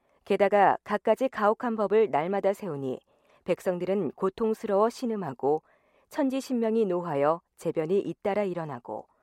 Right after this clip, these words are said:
팔도가 모두 흉년이 들었으며 심지어는 경복궁 대전이 하루 저녁에 소실되어서 조종조로부터 전해오던 서적과 보물이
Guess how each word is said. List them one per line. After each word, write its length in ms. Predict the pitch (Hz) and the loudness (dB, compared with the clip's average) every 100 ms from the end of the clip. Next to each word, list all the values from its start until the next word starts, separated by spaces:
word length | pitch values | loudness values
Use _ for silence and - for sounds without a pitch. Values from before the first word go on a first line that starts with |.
| _ _ _ | _ _ _
팔도가 480 | - 220 202 202 208 | -2 0 0 4 4
모두 440 | 175 170 165 196 151 | 4 -4 0 0 0
흉년이 440 | - 269 262 247 | -2 -2 0 -2
들었으며 640 | 196 147 135 - 123 139 160 _ _ _ _ _ _ _ | -2 -4 -6 -10 -4 -2 -2 _ _ _ _ _ _ _
심지어는 760 | - 262 240 226 233 254 143 - | -2 0 4 4 4 2 -2 -6
경복궁 560 | - 202 226 233 247 233 | -4 2 2 2 0 0
대전이 540 | 202 190 185 208 131 | 0 0 0 0 -2
하루 300 | - 269 262 | -4 -4 -4
저녁에 400 | 240 226 202 190 | -2 -2 0 0
소실되어서 840 | 214 247 - 180 143 131 - 151 156 _ _ _ _ _ | -2 -4 -6 -4 -4 -4 0 -2 -2 _ _ _ _ _
조종조로부터 800 | - 214 233 220 226 196 202 214 | -2 2 2 4 2 2 -2 -4
전해오던 600 | 208 196 190 170 190 208 | -2 0 0 2 2 0
서적과 540 | 220 277 254 233 208 208 | 0 -4 -4 0 2 2
보물이 580 | 185 147 127 156 185 | -2 -4 -4 -4 -6